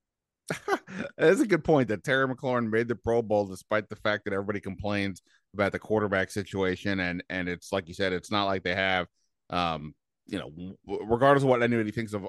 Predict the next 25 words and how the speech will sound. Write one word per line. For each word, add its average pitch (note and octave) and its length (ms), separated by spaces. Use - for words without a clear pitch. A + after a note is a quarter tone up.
of F2+ 100
Heinicke G2+ 400
or F#2 60
Wentz, F2+ 340
they F2 100
don't F#2 120
have F#2+ 220
a E2+ 60
clear F2+ 420
Pro G2+ 180
Bowl F#2 220
quarterback. G2 520
And F2+ 120
yet F2 220
Terry F2+ 260
McLaurin F2+ 520
was F#2 140
able F2 280
to, F2 200
uh, E2 380
certainly A2 340
do G2 140
enough F#2+ 280
to, F2+ 220
to, E2+ 320